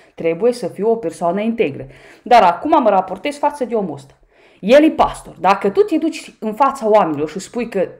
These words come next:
trebuie să existe credință la nivelul gurii, adică dacă tu trebuie să fii un om integru, da? Indiferent de situație.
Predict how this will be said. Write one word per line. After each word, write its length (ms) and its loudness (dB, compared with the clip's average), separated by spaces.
trebuie 400 2
să 140 -8
existe 600 -10
credință 600 -8
la 140 2
nivelul 420 -2
gurii, 360 -2
adică 280 -4
dacă 340 -6
tu 100 -8
trebuie 220 -2
să 100 -4
fii 120 -8
un 60 -4
om 80 -2
integru, 300 -8
da? 420 -8
Indiferent 440 -6
de 60 -18
situație. 340 -20